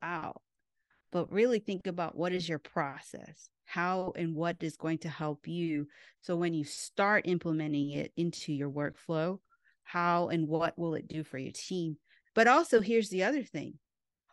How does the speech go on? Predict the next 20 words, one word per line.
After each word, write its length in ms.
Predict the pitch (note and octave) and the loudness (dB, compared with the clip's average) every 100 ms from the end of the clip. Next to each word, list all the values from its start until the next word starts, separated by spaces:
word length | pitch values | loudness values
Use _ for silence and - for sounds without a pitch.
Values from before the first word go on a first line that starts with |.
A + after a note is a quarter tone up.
| _ | _
What 240 | F3 A#3 A#3+ | 2 4 4
do 100 | F#3+ | -2
you 440 | D#3+ F3+ D4 G#4+ | 0 10 12 12
want 220 | C#4+ F#3 F3+ | 10 4 2
to 100 | D#3+ | 0
get 220 | E3 E3 | 2 2
out 240 | D3+ D#3+ D#3 | 2 0 -2
of, 120 | C#3+ - | -6 -4
from 160 | E3 D#3+ | 0 0
that 200 | D3 - | 0 -2
video? 360 | D#3+ - - - - _ _ | -4 -4 -6 -10 -14 _ _
Do 80 | E3+ | -4
you 80 | E3 | 0
wanna 260 | E3+ D#3 D3+ | 0 0 0
get 220 | E3 D#3 | -2 0
better 340 | D#3+ D3 E3 | 0 2 2
in 140 | D#3+ D#3 | 2 0
your 100 | D3+ | -2
public 420 | - E3 D#3+ - | -4 -2 -4 -6
speaking? 600 | - A3 A3 - - | -8 -6 -4 -6 -10